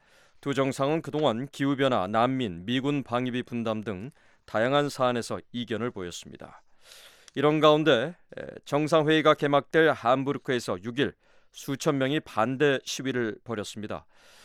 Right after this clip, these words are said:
이들은 시내 리버사이드 플라자에 모여 도시를 행진하는 시위를 시도하다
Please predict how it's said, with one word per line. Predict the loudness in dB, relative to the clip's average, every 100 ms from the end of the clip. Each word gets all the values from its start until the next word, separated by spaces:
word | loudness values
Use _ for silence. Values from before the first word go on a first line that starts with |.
| -18 -2
이들은 | 2 4 2
시내 | 0 2 4 6
리버사이드 | 4 2 2 2 0 0
플라자에 | 0 2 2 2
모여 | 0 0 0 -2
도시를 | -6 -2 -2 -2
행진하는 | -6 -4 -4 -4
시위를 | -6 -8 -6 -6
시도하다 | -6 -4 -4 -4